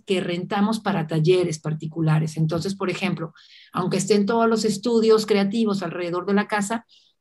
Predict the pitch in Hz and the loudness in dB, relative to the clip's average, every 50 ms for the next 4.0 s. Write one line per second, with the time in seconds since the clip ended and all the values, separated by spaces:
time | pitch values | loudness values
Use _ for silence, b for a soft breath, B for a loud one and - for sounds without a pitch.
0 | b _ - 185 190 196 196 208 202 214 208 220 226 208 202 214 214 208 - 202 | b _ 0 4 4 6 6 6 6 4 4 2 2 2 4 2 2 0 -2 -2
1 | 190 196 196 196 196 185 170 170 170 170 190 214 233 254 285 - - _ _ _ | 0 0 0 0 0 -2 -2 -2 -4 -2 0 0 2 0 0 -2 -8 _ _ _
2 | _ _ - 196 190 196 180 170 165 185 185 - 208 196 208 208 196 196 196 214 | _ _ -4 -4 -2 0 0 -2 -2 -2 0 0 0 2 4 4 4 4 2 0
3 | 202 190 - _ 220 208 202 208 220 220 214 - - 202 196 202 202 202 b | -2 -4 -4 _ 0 2 2 2 0 0 -2 -2 0 2 2 2 2 0 b